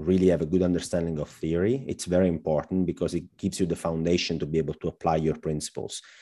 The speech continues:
But at the same time, it's paramount important to make sure you're applying your principles. And sometimes in Italy, we forget that. So we become extremely good at theory and stochastic equations if it's finance, but then ultimately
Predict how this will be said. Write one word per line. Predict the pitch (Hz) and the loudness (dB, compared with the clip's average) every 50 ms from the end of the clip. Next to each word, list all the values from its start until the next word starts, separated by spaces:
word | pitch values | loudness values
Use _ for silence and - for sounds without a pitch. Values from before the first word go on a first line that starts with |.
| - _ _ | -20 _ _
But | - 98 95 | 0 2 2
at | 92 82 | 2 2
the | 90 | 2
same | - - 113 110 101 | 2 4 4 4 4
time, | 98 98 92 87 80 | 4 4 4 4 2
it's | - - | -2 -2
paramount | - 101 92 87 85 82 78 73 | 2 2 2 4 2 2 0 -2
important | 82 78 76 78 85 85 78 - 78 76 | -2 -4 -2 0 0 0 0 -2 -4 -4
to | - 78 | -2 -2
make | 78 82 80 | -2 -2 -4
sure | - - 92 87 | -2 -2 0 0
you're | 78 76 73 | 0 0 -2
applying | 76 - - - 101 85 - 76 73 | -2 -4 -4 0 0 0 0 0 -4
your | 76 71 | -6 -6
principles. | - - 87 85 - - - - - - - | -4 -2 -2 -2 -2 -6 -8 -10 -10 -8 -8
And | 80 78 | -6 -4
sometimes | - 90 87 85 - 82 85 80 | -2 -2 -2 0 0 -2 -2 -2
in | 82 80 | -2 -2
Italy, | 87 82 - 80 78 | -2 -2 -2 -2 -2
we | 80 | -2
forget | 78 - - 73 71 80 82 - - | -4 -4 -6 -4 -2 -2 -2 -2 -4
that. | - 71 69 - - _ _ - - - _ _ _ | -6 -6 -6 -8 -10 _ _ -20 -20 -20 _ _ _
So | - 85 | -4 0
we | 78 82 | 0 0
become | 78 73 - - - 87 80 78 | 0 0 -2 0 0 2 2 2
extremely | 78 - - - - 104 101 90 82 82 78 | 0 -2 -6 -2 2 4 4 4 4 2 2
good | 85 87 80 | 2 0 0
at | 82 - - _ _ - | 0 -4 -6 _ _ -6
theory | - 104 95 92 85 80 80 80 78 78 | -2 2 4 4 4 4 2 0 0 0
and | 78 76 73 76 | 0 -2 -2 -4
stochastic | - - - - 95 - - 92 90 - - - - - | -4 -4 -4 -4 -4 -2 0 0 0 0 -2 -6 -4 -4
equations | 85 - - - 90 90 82 - - - 87 80 76 - | -4 -2 0 2 4 4 2 2 -2 -4 -2 -4 -4 -4
if | 78 - - | -8 -6 -6
it's | 82 - - | -6 -6 -6
finance, | - - 92 85 85 82 80 80 82 - | -4 0 0 2 2 2 0 -2 -2 -4
but | - 85 80 76 | -4 -4 -2 0
then | 90 85 87 90 | 2 2 2 2
ultimately | 85 90 87 - - 110 107 95 - 98 87 78 - | 2 0 -2 -2 0 0 0 2 2 2 0 0 -2